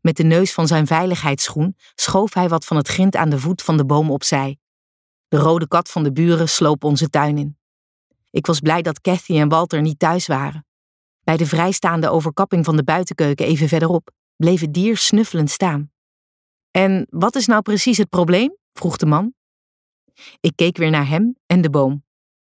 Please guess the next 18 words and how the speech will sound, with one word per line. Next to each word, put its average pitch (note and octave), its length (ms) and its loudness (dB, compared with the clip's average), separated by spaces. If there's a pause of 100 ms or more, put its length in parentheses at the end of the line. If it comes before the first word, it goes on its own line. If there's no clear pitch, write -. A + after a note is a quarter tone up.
(120)
"Dat F3 140 -4
heb G3+ 100 2
ik G#3 80 -2
toch - 180 -2
uitgelegd G3+ 520 0
aan F3 100 2
de E3+ 80 0
telefoon?" F3 680 0
vroeg - 260 -2
ik. D3+ 160 -2 (300)
"Mijn F#3 200 2
man G#3+ 340 2
wil G3 140 2
de F#3 80 2
boom F#3 240 2
graag F3 260 0
weg F#3+ 220 0
hebben. C#3 240 -4